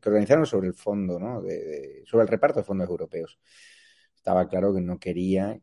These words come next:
que hubiese ahí periodistas, pues, de medios que a lo mejor les pueden resultar incómodos. Lo digo a lo mejor porque a los que seguro que saben que les resultan incómodos a edatv, a Estado de Alarma,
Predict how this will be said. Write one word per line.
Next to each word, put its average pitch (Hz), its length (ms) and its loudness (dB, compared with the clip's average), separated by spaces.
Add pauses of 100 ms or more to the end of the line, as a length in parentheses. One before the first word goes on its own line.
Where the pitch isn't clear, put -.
que 85 320 -8
hubiese 85 280 -6
ahí 85 100 -4
periodistas, 87 800 -2 (300)
pues, - 240 -20
de 80 100 -8
medios 90 580 2 (600)
que 90 100 -6
a 78 60 -4
lo 82 80 -8
mejor 92 240 -6
les 95 100 -2
pueden 98 220 -2
resultar 87 340 -4
incómodos. 95 580 4 (1000)
Lo 95 120 -4
digo 95 180 6
a 107 40 12
lo 107 80 8
mejor 123 480 8
porque 90 300 -6
a 87 40 -2
los 87 140 0
que - 140 -10
seguro 95 420 2
que 92 120 2
saben 92 580 -2 (160)
que - 140 -12
les 73 120 -6
resultan 90 360 -8
incómodos 92 600 -4
a 78 80 -2
edatv, 87 580 0
a - 20 -4
Estado 85 240 -6
de 87 60 -2
Alarma, 92 440 -2